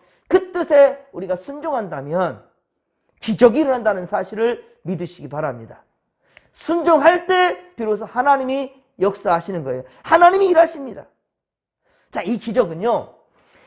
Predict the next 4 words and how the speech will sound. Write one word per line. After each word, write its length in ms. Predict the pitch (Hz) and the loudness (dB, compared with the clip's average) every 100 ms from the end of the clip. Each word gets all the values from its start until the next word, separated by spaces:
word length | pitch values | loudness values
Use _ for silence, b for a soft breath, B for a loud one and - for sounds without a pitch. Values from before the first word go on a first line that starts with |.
| b - | b -4
이스라엘 580 | 254 302 339 311 311 302 | -2 2 6 8 8 4
백성이 760 | 262 - 262 240 196 262 - | 0 0 -4 -4 -6 -10 -14
처한 460 | 285 294 294 302 - _ | -6 -2 0 -2 -6 _
현실과 1000 | 320 330 320 269 233 226 254 247 - | -8 -8 -10 -12 -8 -4 -2 -2 -6